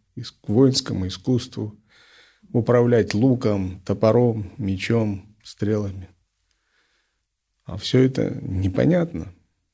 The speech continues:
очень тонко, для меня запредельно". И тогда Самбарта сказал, что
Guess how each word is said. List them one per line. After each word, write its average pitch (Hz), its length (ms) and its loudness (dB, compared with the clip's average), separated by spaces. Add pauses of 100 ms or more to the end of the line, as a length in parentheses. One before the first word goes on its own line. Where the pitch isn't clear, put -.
(640)
очень 101 340 0
тонко, 127 540 2 (400)
для 98 260 0
меня 101 300 4
запредельно". 117 800 -2 (840)
И - 200 -10
тогда 139 360 4
Самбарта 135 560 2
сказал, 90 460 -2
что - 520 -8